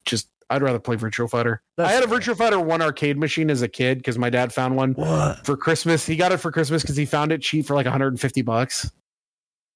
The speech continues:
Speaker 2: Damn.
Speaker 1: So I had Virtua Fighter one. It's still at my parents' house in their gym. Uh, I play sometimes with my nephew. Virtua Fighter one's okay. It's not great.
Speaker 2: Yeah. I like,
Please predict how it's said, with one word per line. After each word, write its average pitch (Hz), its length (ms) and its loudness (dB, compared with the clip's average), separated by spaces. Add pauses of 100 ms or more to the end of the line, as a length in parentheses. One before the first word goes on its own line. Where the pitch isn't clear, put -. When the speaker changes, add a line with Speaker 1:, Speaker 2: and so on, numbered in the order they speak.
(280)
Speaker 2:
Damn. 123 160 -14
Speaker 1:
So 147 120 0
I 143 100 4
had 151 160 2
Virtua 135 220 -2
Fighter 131 220 2
one. 123 240 0
It's 147 160 -2
still 247 200 2
at 294 60 0
my 208 160 2
parents' 147 340 -2
house 143 260 2
in 131 100 0
their 127 180 2
gym. 120 480 0 (500)
Uh, 127 160 0
I 131 40 -2
play 151 180 2
sometimes 143 380 2
with 131 80 0
my 123 120 0
nephew. 117 420 2 (440)
Virtua 370 260 0
Fighter 427 260 2
one's 175 360 -2 (100)
okay. 135 380 2
It's 143 120 -2
not 349 120 0
great. 95 300 -4
Speaker 2:
Yeah. 143 480 0 (320)
I - 40 -2
like, 247 180 0